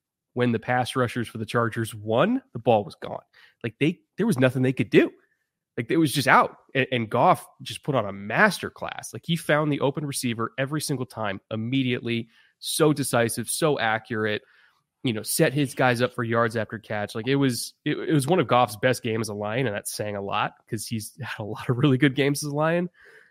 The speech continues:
But I was so frustrated watching that game back 'cause I'm like, even when they win, it doesn't matter. Like, they combined for nine total pressures because the ball was out so quickly. Last week, they had forty.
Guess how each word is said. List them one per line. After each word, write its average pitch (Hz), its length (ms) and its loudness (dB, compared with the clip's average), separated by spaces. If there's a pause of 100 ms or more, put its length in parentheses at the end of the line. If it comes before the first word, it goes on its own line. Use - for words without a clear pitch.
(680)
But 127 200 4
I 131 100 8
was 151 160 6
so 139 240 4
frustrated 131 560 2
watching 117 320 -2
that 113 160 0
game 113 220 -2
back 123 340 -2
'cause 123 100 -10
I'm 117 140 -4
like, 110 320 -4 (760)
even 247 340 6
when 226 180 6
they 226 160 4
win, 220 480 2
it 139 160 2
doesn't 190 360 4
matter. 202 380 4
Like, 123 160 2
they 170 100 2
combined 190 520 0
for 151 100 0
nine 139 480 2
total 165 320 -2
pressures 131 800 -2
because 135 240 -2
the 120 100 -2
ball 123 260 0
was 123 140 0
out 143 240 0
so 117 180 0
quickly. 120 460 -6 (220)
Last 285 240 -2
week, 240 180 -4
they 254 100 0
had 269 200 4
forty. 320 640 0